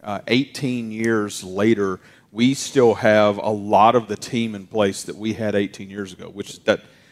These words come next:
that's just nuts and crazy and, uh, a testimony to, to God will use whoever he wants and do <laughs> whatever he wants, 'cause we were a bunch of young, dumb people. Uh, I can just tell you, and, uh,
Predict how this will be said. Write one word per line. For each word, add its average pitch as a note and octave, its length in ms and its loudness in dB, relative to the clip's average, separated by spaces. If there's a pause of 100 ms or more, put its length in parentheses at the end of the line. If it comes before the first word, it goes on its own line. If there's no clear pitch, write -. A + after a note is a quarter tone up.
(200)
that's C3+ 220 4
just A#2+ 320 -2
nuts A2 540 0
and F#2+ 200 -14
crazy A#2+ 880 0
and, F#2 300 -6 (320)
uh, F#2 180 -4
a G2 120 -10
testimony A#2+ 580 0
to, G2 140 -6
to G2 180 -16
God A2 320 6
will F#2+ 300 -6
use C#3 480 2
whoever C#3 400 4
he C3+ 100 -2
wants C3 460 -4
and F#2+ 140 -16
do B2 180 -6
<laughs> C#3 60 -10
whatever C#3 420 0
he C3+ 140 0
wants, A#2+ 380 -2
'cause G2+ 180 -12
we A#2+ 160 0
were C3+ 180 0 (320)
a F#2+ 100 0
bunch B2 340 0
of F2+ 100 -4
young, A#2+ 580 0
dumb A2+ 340 2
people. A2 420 -8 (360)
Uh, G2 400 2
I G2+ 100 4
can A2 180 -6
just G#2 240 -10
tell A2+ 160 6
you, F#2 140 2
and, G2 500 -10
uh, F#2 220 -10